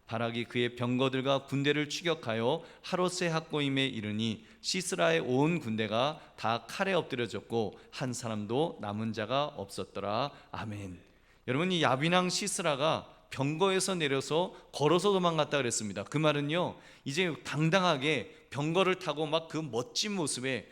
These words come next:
뭐, 배너에 나오는 그런 병거를 탄 그런 모습이 아니라는 것입니다. 완전히 패잔병의 모습이 되어갖고 터덜터덜 이제는 걸어서 도망가는 그런 신세가 되었다는 것입니다. 그 일을 바락이라는 인물이 지금 했습니다.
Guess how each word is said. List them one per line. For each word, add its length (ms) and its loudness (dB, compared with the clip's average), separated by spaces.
뭐, 160 -4
배너에 420 4
나오는 400 0
그런 220 -6
병거를 500 2
탄 260 -6
그런 300 0
모습이 360 0
아니라는 440 -2
것입니다. 440 -4
완전히 520 0
패잔병의 580 -2
모습이 360 -4
되어갖고 640 -2
터덜터덜 920 4
이제는 300 2
걸어서 440 2
도망가는 720 -4
그런 240 -2
신세가 640 -4
되었다는 460 -4
것입니다. 460 -6
그 240 0
일을 480 4
바락이라는 640 2
인물이 640 -2
지금 300 -4
했습니다. 560 -6